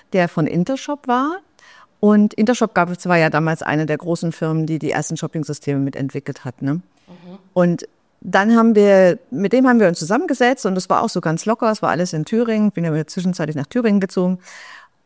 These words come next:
Speaker 1: Und dann haben wir zusammen bei einer Bratwurst beschlossen, dass wir außer den Dessous ja doch eigentlich auch die Shopping-Systeme verkaufen könnten.
Speaker 2: Mhm.
Speaker 1: So,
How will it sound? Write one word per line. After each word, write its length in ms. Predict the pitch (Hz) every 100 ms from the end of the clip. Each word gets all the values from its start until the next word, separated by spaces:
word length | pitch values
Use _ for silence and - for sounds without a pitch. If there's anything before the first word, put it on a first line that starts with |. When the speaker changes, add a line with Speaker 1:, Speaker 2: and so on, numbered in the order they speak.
| _
Speaker 1:
Und 500 | 202 196 190 - - -
dann 260 | 190 196
haben 300 | 208 196 196
wir 260 | 185 180 180
zusammen 640 | - 170 160 190 208 147
bei 80 | 170
einer 160 | 170 160
Bratwurst 560 | - 156 180 208 202
beschlossen, 640 | - 156 160 175 226 233 247 - -
dass 180 | 180
wir 140 | 175 -
außer 240 | 185 254
den 200 | 185 170
Dessous 400 | 170 - 196 208
ja 100 | 175
doch 200 | 165 -
eigentlich 420 | - 151 226 226 -
auch 120 | -
die 100 | 151
Shopping-Systeme 680 | 175 165 165 147 - 135 143
verkaufen 520 | - - - - 139
könnten. 460 | - 131 127 131 165
Speaker 2:
Mhm. 540 | 170 151 156 156 208 208 _ _ _
Speaker 1:
So, 400 | - 156 147 143